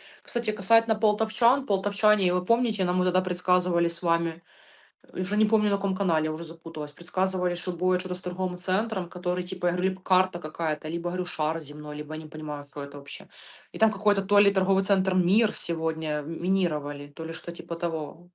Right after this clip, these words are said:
прям минировали. Но, э, то есть оно как бы все сошлось, все совпало, но если, допустим, когда летит Орешник, я знаю, что оно пустое, там валет пиковый, то, допустим, сегодня, когда я просмотрела про этот «Мир», там карты не очень выпали, поэтому я считаю, что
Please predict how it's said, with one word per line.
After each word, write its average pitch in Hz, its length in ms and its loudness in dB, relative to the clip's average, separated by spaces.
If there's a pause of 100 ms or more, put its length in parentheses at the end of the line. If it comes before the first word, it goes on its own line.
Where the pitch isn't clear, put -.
(160)
прям 170 200 -4
минировали. 147 540 -4
Но, 175 340 4 (760)
э, - 40 -4
то 160 920 0
есть 185 120 -4
оно 190 120 2
как 202 140 2
бы 185 80 -2
все 185 120 -6
сошлось, 240 420 4
все 196 120 -2
совпало, 180 640 2
но 170 340 2 (520)
если, 214 320 4
допустим, 214 440 0
когда 190 200 4
летит 196 240 2
Орешник, 180 440 2
я 170 80 4
знаю, 170 300 4
что 180 100 -2
оно 175 120 -2
пустое, 202 600 2
там 170 220 2
валет 170 280 2
пиковый, 160 460 0
то, 160 140 -4
допустим, 170 480 -4
сегодня, 190 800 0
когда 160 200 0
я 160 60 2
просмотрела 160 640 -4
про 160 100 -2
этот 156 220 -8
«Мир», 175 340 -2 (680)
там 185 180 4
карты 190 260 6
не 202 100 4
очень 190 300 2
выпали, 151 320 -4
поэтому 185 500 2
я 180 120 4
считаю, 185 420 6
что 165 440 0